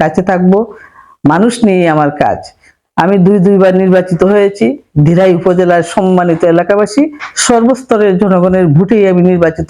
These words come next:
হয়েছি, তাদেরকে আমি ধন্যবাদ জানাই। এবারও আমাকে সর্বস্তরের জনগণ চাচ্ছেন, যেহেতু জনগণ চাচ্ছে তার জন্য আমিও এসেছি,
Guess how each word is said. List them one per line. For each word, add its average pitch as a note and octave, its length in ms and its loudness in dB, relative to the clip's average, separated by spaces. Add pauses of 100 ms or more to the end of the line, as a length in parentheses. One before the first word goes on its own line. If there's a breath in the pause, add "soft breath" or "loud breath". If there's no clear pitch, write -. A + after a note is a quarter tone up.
(120)
হয়েছি, G3+ 320 0 (560 soft breath)
তাদেরকে E3+ 400 0
আমি F3 140 0 (100)
ধন্যবাদ F#3+ 380 2 (100)
জানাই। G#3+ 240 0 (720 loud breath)
এবারও G3 340 0 (280)
আমাকে F3 400 0
সর্বস্তরের G3+ 800 0
জনগণ F3+ 340 0 (100)
চাচ্ছেন, G#3 420 -2 (500 loud breath)
যেহেতু A#3 320 2 (520)
জনগণ G#3+ 320 2 (100)
চাচ্ছে G3+ 340 0 (720 loud breath)
তার F3 260 0
জন্য F3+ 180 2 (120)
আমিও F#3+ 220 2
এসেছি, G#3 400 -2